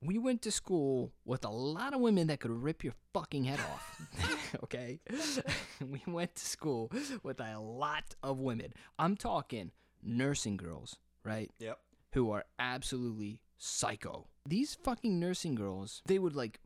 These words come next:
Speaker 1: fucking, like, get into little cliques. Like, they, they would all be, like, the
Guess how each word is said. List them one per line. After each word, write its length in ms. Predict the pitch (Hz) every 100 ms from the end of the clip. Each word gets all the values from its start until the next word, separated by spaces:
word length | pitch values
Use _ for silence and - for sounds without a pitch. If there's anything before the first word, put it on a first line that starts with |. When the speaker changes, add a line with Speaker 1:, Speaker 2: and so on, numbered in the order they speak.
| -
Speaker 1:
fucking, 300 | 240 226 240
like, 200 | 151 113
get 180 | - 233
into 220 | 269 220
little 320 | 165 196 190 -
cliques. 460 | - - - - - -
Like, 180 | 120 113
they, 180 | 143 151
they 140 | 156 143
would 140 | 139 -
all 260 | 156 226 285
be, 180 | 247
like, 240 | 196 156 - - - - -
the 140 | 175